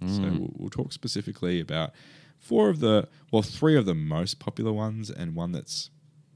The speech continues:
Speaker 1: becoming more and more popular in home gardens, I'm
Speaker 2: Mm.
Speaker 1: finding, and you, you can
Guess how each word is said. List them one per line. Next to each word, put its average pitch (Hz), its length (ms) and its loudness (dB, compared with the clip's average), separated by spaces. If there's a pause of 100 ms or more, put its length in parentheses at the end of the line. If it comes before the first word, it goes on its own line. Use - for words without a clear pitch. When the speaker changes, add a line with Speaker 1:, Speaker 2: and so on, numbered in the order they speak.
(840)
Speaker 1:
becoming 110 440 -4
more 87 160 -4
and 78 80 -4
more 76 140 -6
popular 82 420 -10
in 78 80 -8
home 80 320 -8
gardens, 87 680 -8
I'm 90 180 0
Speaker 2:
Mm. - 40 -10
Speaker 1:
finding, 123 560 -8
and 78 300 -6
you, 69 100 -8
you - 180 -12
can 85 220 -4